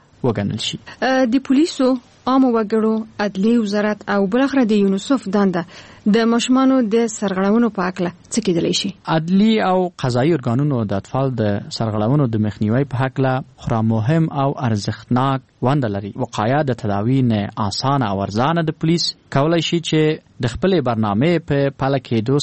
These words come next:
Speaker 1: سره مخکې له مخکې په جرمزا ځایونه او ټاکلي وختونو کې خپلې ګزمې له لا زیاتې کړي او د اطفالو سرغړونو ارتکاب ته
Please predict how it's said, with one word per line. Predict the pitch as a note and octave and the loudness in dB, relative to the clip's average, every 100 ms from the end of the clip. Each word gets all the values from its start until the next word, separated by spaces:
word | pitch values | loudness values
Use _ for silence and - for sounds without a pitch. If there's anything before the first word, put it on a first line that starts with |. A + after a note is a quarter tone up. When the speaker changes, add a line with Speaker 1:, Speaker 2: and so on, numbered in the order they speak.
| - | 0
Speaker 1:
سره | A#2 A#2+ B2+ | 0 0 0
مخکې | - C3 B2 | -2 -2 2
له | A#2 | 2
مخکې | B2 - C3 - | 0 -2 -4 -2
په | B2 | -4
جرمزا | A2+ A2 A2 G#2+ E3 E3+ B2 | 0 0 0 2 0 0 -2
ځایونه | A2 A2 E3+ C3 G#2 - | -2 0 2 0 -4 -8
او | G#2+ | -8
ټاکلي | - G2+ G#2 F3 E3+ | -6 -6 -2 0 2
وختونو | C#3 - D#3 D3+ - | 0 -4 -2 -2 -2
کې | C#3+ C#3+ - | -2 -2 -2
خپلې | F#3 F3 B2+ | 0 2 2
ګزمې | A2+ C#3 E3 D3 | 0 2 2 2
له | C#3 C3+ - A#2+ | 2 0 0 0
لا | A#2 A2+ G#2 | 0 0 -2
زیاتې | A#2 D#3+ F3+ F#3 F#3 | -2 0 0 -4 -2
کړي | G#3+ B3 _ - | -2 -2 _ -4
او | B2+ B2 | -2 0
د | A2+ | -2
اطفالو | - D3+ F#3 F3+ F3 E3+ | 0 0 2 2 0 -2
سرغړونو | - C3 A#2 A2 B2+ E3 D3+ | -4 -4 -2 0 2 2 0
ارتکاب | B2 - A2+ D3 - | -2 -6 -2 -2 -2
ته | D3 | -2